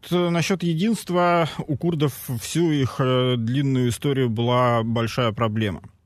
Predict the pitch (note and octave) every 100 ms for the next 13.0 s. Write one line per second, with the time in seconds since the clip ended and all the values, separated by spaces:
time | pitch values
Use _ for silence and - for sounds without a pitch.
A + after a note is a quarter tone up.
0 | - - - - - D#3+ G3+ E3 F3+ E3
1 | C#3+ C#3+ C3+ - D3+ D#3 C#3+ - - -
2 | B2+ A#2+ A#2+ A#2 A2+ A2+ A2+ - C#3 D#3
3 | - B2 B2 A#2 G2+ E2 A#2 A2+ A2 G#2+
4 | G#2 E2+ G#2+ - B2 A#2+ A#2+ B2 B2 A2
5 | G2+ G#2 D3+ D#3+ B2 B2 A#2+ A2 A2+ A2+
6 | C#3+ C3 A#2+ A2 A2+ F#2 - B2 G#2+ A#2+
7 | B2 A#2+ - A#2+ A#2+ A#2+ - D#3+ - -
8 | A2 - A#2 A#2 A#2 B2 C#3 A2+ A2+ A2
9 | A#2 A2 A2 B2 C3 G3 G#3+ B2+ - -
10 | - - - - B2+ B2 D3+ F#3+ E3 C#3+
11 | E3 D#3 D3 D3 B2+ C#3+ C3 C3 A#2+ -
12 | - C#3 B2 C#3+ C3+ C#3+ C3+ B2 A#2